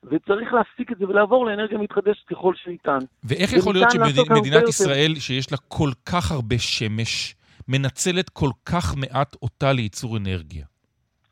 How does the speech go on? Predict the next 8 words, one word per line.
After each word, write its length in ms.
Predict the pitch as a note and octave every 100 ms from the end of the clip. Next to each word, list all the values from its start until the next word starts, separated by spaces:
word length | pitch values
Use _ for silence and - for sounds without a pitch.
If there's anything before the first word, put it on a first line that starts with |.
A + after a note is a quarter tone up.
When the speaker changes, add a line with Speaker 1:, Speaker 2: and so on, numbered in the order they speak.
| _ _ _ _ - - _
Speaker 1:
אמ, 500 | C#3 D3 D#3+ E3 E3 A#2
זה 60 | G3+ A#3+ -
חלק 260 | A#3+ A3
מהסיבות 540 | G3+ - - F3+ E3 -
שאנחנו 280 | D3+ B2+
באים 300 | C3+ D#3+ F#3+
ואומרים, 380 | D#3+ D3 F3 E3+
"אנחנו 600 | A#2+ E3+ F3 F3 E3+ E3+